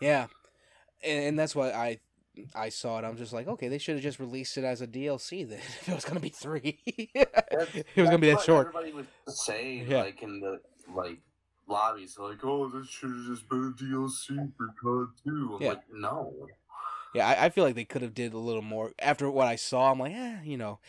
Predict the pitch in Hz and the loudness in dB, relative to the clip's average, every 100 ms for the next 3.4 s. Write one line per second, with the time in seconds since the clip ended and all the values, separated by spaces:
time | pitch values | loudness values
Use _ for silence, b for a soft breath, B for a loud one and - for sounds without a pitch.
0 | 160 156 311 320 175 247 247 330 - - | 0 4 4 2 -2 -6 0 0 0 0
1 | 123 113 101 143 123 - 110 101 104 113 | 2 2 2 2 2 -2 -8 -6 -6 -8
2 | - - 147 196 156 120 110 113 120 117 | -10 -6 -2 -2 -4 -8 -8 -6 -6 -4
3 | 120 117 127 | -6 -6 -8